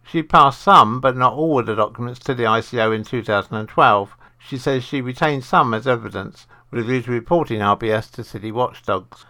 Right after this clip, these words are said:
Before she hands over the remaining documents, she wants the bank to sign a statement that it has received and taken responsibility for the thousands of pages of data.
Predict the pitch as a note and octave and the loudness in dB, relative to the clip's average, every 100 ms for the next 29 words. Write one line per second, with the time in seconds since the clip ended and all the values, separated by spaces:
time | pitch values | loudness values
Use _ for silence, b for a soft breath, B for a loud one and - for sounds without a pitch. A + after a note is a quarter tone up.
0 | b - A#2 F3+ D#3+ D#3+ C#3+ C#3+ B2+ A#2 | b -8 -2 2 2 2 2 2 2 0
1 | A2+ A2 C#3 F3+ C#3+ A2+ G#2+ - A#2 A#2 | -2 -2 0 0 0 0 -2 -4 -10 -8
2 | A#2 A#2+ A#2 A2 A#2+ A#2+ A2+ G#2+ C3 A2+ | -6 -6 -6 -4 -4 -4 -10 -4 -2 -2
3 | G#2+ E3+ D#3+ G#2 G2+ G#2 B2 - A#2+ A2+ | -4 -2 -2 -6 -8 -8 -10 -10 -10 -6
4 | D3+ B2 A#2+ C#3 B2+ A2+ A2 - C3 A#2 | -6 -6 -8 -6 -6 -8 -10 -6 -6 -6
5 | C3+ D#3+ A#2+ F#2+ G2+ G#2+ - C3 C3+ A#2+ | -4 -4 -6 -10 -6 -4 -6 -2 0 0
6 | A#2 A2+ A2 A#2 G#2 G2+ G2+ C#3+ C#3 B2+ | -2 -8 -4 -2 -2 -8 -4 0 0 -2
7 | - - | -8 -10